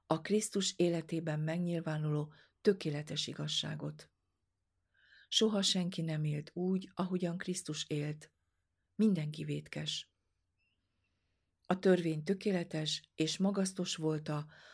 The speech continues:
arra készteti a bűnösöket, hogy felkiáltsanak. Mit cselekedjünk tehát? Néha hallunk olyan hangokat, hogyha Krisztus eltörölné csak a múlt feljegyzéseit,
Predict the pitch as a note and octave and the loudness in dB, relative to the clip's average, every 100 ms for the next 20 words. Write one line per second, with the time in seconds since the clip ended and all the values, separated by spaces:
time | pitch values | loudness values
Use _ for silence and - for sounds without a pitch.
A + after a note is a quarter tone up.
0 | - - G#3 G3+ F#3+ - E3+ - D#3+ D#3+ | -8 2 2 4 0 0 -2 -2 -6 -4
1 | D3+ D#3 D3+ D3 - D3+ D3+ D3+ - - | -4 -2 -2 -2 -4 -4 -6 -6 -12 -20
2 | _ E3+ F3 - G3 D#3+ D#3 D#3 D3+ D3 | _ -2 -2 -2 -2 0 -2 -2 -2 -4
3 | D3+ D3+ - - _ _ _ _ _ _ | -4 -6 -10 -20 _ _ _ _ _ _
4 | _ - A3+ B3 - D#3+ D3 D3+ D3 D3 | _ 2 2 2 -2 -2 -2 -6 -6 -4
5 | D3 D3+ - C#3+ D3 D3+ D#3 - _ _ | -6 -6 -8 -6 -6 -6 -10 -20 _ _
6 | _ _ _ _ _ _ _ _ _ _ | _ _ _ _ _ _ _ _ _ _
7 | _ _ _ _ _ _ _ _ _ _ | _ _ _ _ _ _ _ _ _ _
8 | - - - _ - G3+ G#3+ G#3+ F#3+ G#3+ | -20 -20 -20 _ 0 2 4 2 2 4
9 | A3 E3+ D#3+ D#3 - G#3+ F3+ E3 E3 D#3 | 4 4 2 0 2 2 2 -2 -4 -2
10 | D3+ D3 C#3+ D3+ D3+ - - - - F#3 | -2 -2 -4 -6 -8 -20 -20 -6 0 2
11 | F#3 - G#3 G#3 - F#3 - G3 G#3+ G#3+ | 0 0 0 0 0 -2 0 2 2 2
12 | E3 D#3 D3+ D3+ D3+ - E3 F3 G#3+ F3+ | 0 2 0 0 -2 -6 -2 2 2 2
13 | - D#3+ D#3 D3 C#3 D3+ D3+ D3+ D3 D3+ | -2 -4 -2 -2 -2 -4 -4 -4 -6 -8
14 | - | -14